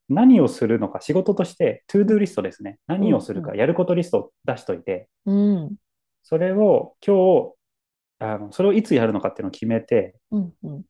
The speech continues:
Speaker 1: で、あの、実行するっていうことなんですけど、
Speaker 2: うん。
Speaker 1: で、もっと詳しく言うと、毎日、
Speaker 2: はい。
Speaker 1: 今日やることをちゃんと決めること。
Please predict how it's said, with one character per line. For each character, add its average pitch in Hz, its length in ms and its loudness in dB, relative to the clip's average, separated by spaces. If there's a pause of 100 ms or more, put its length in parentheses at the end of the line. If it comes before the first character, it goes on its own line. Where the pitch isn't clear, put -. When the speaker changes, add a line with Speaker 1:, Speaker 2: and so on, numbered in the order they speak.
(140)
Speaker 1:
で、 175 600 0
あ 120 80 -6
の、 113 140 -6
実 113 140 -6
行 127 120 0
す 117 120 -4
る 113 60 0
っ - 40 -2
て 117 120 -10
い - 20 -6
う - 40 -16
こ 95 60 -12
と - 80 -12
な 92 80 -10
ん - 20 -18
で - 40 -20
す - 20 -20
け - 80 -10
ど、 104 260 -2 (160)
Speaker 2:
う 190 80 -8
ん。 190 460 -8 (160)
Speaker 1:
で、 147 80 0
も 175 60 2
っ 175 40 -2
と - 80 -4
詳 147 180 2
し - 60 -6
く - 40 -16
言 127 100 0
う - 20 -2
と、 113 320 -4
毎 165 220 2
日、 180 240 0
Speaker 2:
は 139 60 4
い。 - 180 -6 (380)
Speaker 1:
今 156 280 6
日 135 60 0
や 123 60 4
る 139 100 0
こ 143 120 -2
と 143 140 -4
を 156 320 0
ち - 80 -14
ゃ 127 60 -4
ん 123 60 -8
と 120 100 -6
決 - 160 -14
め 107 120 -4
る 107 80 -6
こ - 120 -12
と。 - 100 -20